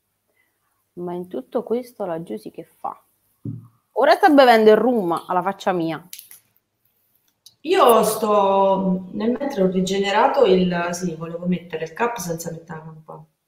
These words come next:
Speaker 2: Mm.
Speaker 1: <laughs>
Speaker 2: A posto, gira, perfetta. Eh, che stavo a dire? Io ho rigenerato il, lo Dion Junior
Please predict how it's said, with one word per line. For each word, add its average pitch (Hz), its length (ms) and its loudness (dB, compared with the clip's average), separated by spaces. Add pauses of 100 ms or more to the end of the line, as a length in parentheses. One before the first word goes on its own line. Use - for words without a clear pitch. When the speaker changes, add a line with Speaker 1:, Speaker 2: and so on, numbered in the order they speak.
(160)
Speaker 2:
Mm. 160 160 -12
Speaker 1:
<laughs> - 80 -2 (1900)
Speaker 2:
A 202 40 -14 (100)
posto, - 380 -16
gira, 160 300 -14
perfetta. - 720 -6 (680)
Eh, 220 680 4 (920)
che 185 100 -14
stavo 190 220 -6
a 190 40 -4
dire? 277 180 -6
Io 302 100 0
ho 285 80 4
rigenerato 226 760 2
il, 185 220 2 (2500)
lo 208 280 -2
Dion 185 640 4 (240)
Junior 180 880 -4